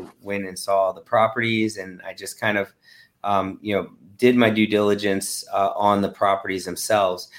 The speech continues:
And I really fell flat, um, in, in that, um, because I placed no emphasis on, on the homeowner and their ability to pay me. So what happened is when you don't do that,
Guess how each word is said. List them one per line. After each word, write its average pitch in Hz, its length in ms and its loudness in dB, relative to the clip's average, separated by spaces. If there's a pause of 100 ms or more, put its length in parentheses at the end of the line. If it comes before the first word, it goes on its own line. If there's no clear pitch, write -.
(260)
And 104 340 0
I 101 120 -2
really 127 360 2
fell 107 300 2
flat, 95 640 -2 (340)
um, 95 540 -4
in, 107 180 0
in 107 220 -2
that, 104 380 0
um, 95 440 0 (100)
because 110 260 2
I 107 100 6
placed 117 420 2
no 113 220 4
emphasis 113 560 -2
on, 98 320 -4
on 101 180 -2
the 95 60 -2
homeowner 101 520 0
and 95 120 -2
their 92 120 2
ability 95 440 0
to 87 80 -6
pay 110 240 2
me. 85 240 -6 (340)
So 110 180 6
what 110 160 8
happened 131 400 4
is 98 220 2
when 107 140 4
you 104 100 2
don't 113 460 0
do 156 240 2
that, 85 500 2